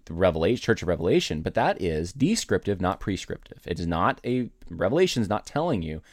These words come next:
"This is what you need to do for your church." This is, the s-, stated objective is your church looks like this.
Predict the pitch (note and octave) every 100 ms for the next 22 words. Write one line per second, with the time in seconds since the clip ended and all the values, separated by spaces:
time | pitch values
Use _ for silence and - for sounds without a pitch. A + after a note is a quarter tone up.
0 | - - - - A2 A#2 A2 G2 G#2+ G2+
1 | F2+ D#2+ F2+ E2 E2 - G2 F2 E2 D#2+
2 | - D3 E2 - - F#2+ - F#2+ E2+ E2+
3 | - E2+ F2 E2 - F2+ - - - B2+
4 | B2 F#2+ F#2+ G2+ F#2 E2+ - F2 - G2+
5 | - G2+ A#2 - D#2+ - D#2 - -